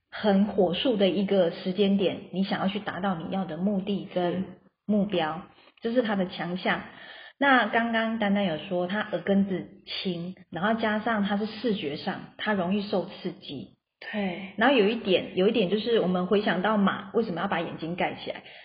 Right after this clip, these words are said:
Speaker 1: 盖起来就变成说他的思绪会比较专一，
Speaker 2: 嗯。
Speaker 1: 比较不会受分心。
Speaker 2: 对。
Speaker 1: 那他，另外一点，他的本质就容易干扰，被干扰。
Speaker 2: 嗯，对。
Speaker 1: 那干扰的话，他就容易生气气哦。
Speaker 2: <laughs>
Speaker 1: 那生气气的话，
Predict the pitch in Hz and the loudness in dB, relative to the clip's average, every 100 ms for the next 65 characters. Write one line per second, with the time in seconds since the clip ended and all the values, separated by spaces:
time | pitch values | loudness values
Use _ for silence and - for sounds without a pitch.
0 | - - 330 254 185 233 233 202 202 208 | -2 6 8 8 6 4 4 4 4 4
1 | 208 196 208 196 220 208 202 - - 175 | 2 0 0 0 2 2 2 -2 -2 0
2 | 170 185 160 165 170 170 170 - 226 208 | 0 -2 -2 -2 -4 -4 -6 -8 -6 -2
3 | 175 190 190 170 - - 160 202 175 - | 0 2 2 0 -4 -8 0 2 0 -6
4 | - - - - - - - 240 185 185 | -18 -18 -16 -16 -18 -20 2 2 4 0
5 | 165 165 180 165 160 - 180 160 - - | -4 -6 -10 -10 -12 -6 -4 -4 -6 -16
6 | - 247 247 240 220 - 220 262 254 233 | -4 2 2 2 -4 -6 2 4 6 4
7 | 233 180 - 214 208 196 185 - 175 190 | 4 2 0 -2 0 0 -2 -4 -6 0
8 | 202 165 190 185 - 165 165 170 - - | 0 2 0 -2 -4 -6 -6 -8 -12 -16
9 | _ _ _ - 233 208 185 165 156 151 | _ _ _ 4 4 6 2 0 -4 -10
10 | - _ _ - 185 175 196 175 240 262 | -14 _ _ -14 -12 -14 -12 -2 2 4
11 | 254 240 180 220 226 208 214 208 170 190 | 6 6 4 4 4 2 2 2 2 0
12 | 190 202 196 196 208 - 220 180 160 147 | 2 4 4 2 -2 -2 0 2 0 -4
13 | - - - - - - - 262 285 254 | -14 -18 -14 -14 -14 -14 2 4 6 6
14 | 262 269 254 254 208 233 214 196 - | 8 6 4 4 6 4 4 2 -4